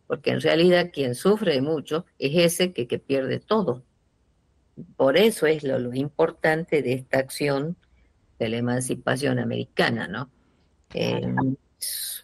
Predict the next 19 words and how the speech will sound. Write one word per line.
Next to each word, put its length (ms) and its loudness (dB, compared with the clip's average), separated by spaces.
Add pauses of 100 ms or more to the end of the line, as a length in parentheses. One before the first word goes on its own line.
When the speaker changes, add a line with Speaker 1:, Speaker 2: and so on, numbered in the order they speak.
(600)
Speaker 1:
es 260 4
la, 220 0 (500)
la 180 -4
heroicidad 880 4
también 320 0
de 80 -2
un 120 -8
pueblo 540 2 (440)
que 140 0
tiene 380 0
que 140 -2
resistir 800 -2
lo-, 140 -4
los 240 -8
embates 880 0 (500)
de 140 0
una 220 -2
tropa 500 2
y, 260 -4